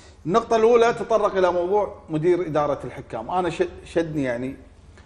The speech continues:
آه، آه، أو شدتني جزئية لما قال ستوكل المهام كلها.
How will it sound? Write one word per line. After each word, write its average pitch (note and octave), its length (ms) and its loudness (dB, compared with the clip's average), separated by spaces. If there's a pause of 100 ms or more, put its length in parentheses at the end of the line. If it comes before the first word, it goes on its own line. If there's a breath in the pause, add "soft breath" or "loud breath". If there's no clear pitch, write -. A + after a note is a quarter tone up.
(420 soft breath)
آه، - 40 -12
آه، A2+ 440 -8
أو A2+ 100 -8
شدتني D3 440 -4
جزئية E3 480 -2
لما C#3 360 -2
قال D3 100 2
ستوكل D#3 720 -6
المهام D#3+ 460 -2
كلها. A2 240 -10